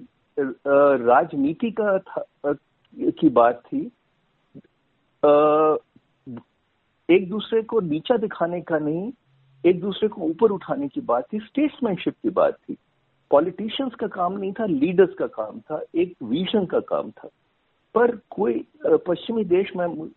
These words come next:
मैं दुख के साथ कह रहा हूं कि वो अपने, अ, घमंड में और ये सोच के कि रशिया कह रहा है पर करेगा नहीं,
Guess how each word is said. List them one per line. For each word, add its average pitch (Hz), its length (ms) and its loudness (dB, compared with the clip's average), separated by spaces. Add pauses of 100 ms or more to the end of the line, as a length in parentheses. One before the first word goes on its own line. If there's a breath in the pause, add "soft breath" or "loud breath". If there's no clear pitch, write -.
मैं 151 420 0
दुख - 460 -6
के 208 80 6
साथ 156 180 2
कह 135 200 0
रहा 139 120 0
हूं 185 80 -8
कि 175 140 -6
वो 175 200 0
अपने, 170 520 -2 (680)
अ, 147 340 6 (420)
घमंड 180 540 2
में 175 300 -2 (140)
और 139 140 -2
ये 185 140 4
सोच 165 300 -2
के 190 160 -6
कि 185 320 -6
रशिया 175 440 0 (600)
कह 156 160 6
रहा 202 120 2
है 202 60 0
पर 190 160 -6
करेगा 175 460 2
नहीं, 147 320 -4